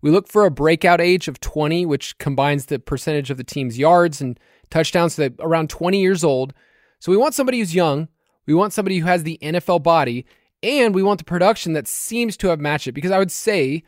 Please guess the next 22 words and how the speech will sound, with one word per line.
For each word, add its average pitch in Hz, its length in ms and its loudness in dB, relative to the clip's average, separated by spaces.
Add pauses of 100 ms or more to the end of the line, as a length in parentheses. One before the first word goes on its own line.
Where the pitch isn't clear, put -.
(560)
running 190 300 0
back 196 220 4
is 160 100 -10
one 180 160 -4
of 165 60 -4
the 156 100 -2
few 190 320 -4
positions 165 460 0
that 147 140 0
you 175 120 -4
could 151 200 -4
literally 220 380 4
step 196 360 0
in 170 160 0
as 147 160 0
a 151 40 0
rookie 143 480 -2 (600)
and 143 340 -2
be 170 140 4
effective 160 440 0
for 117 120 -8
fantasy. 220 720 -2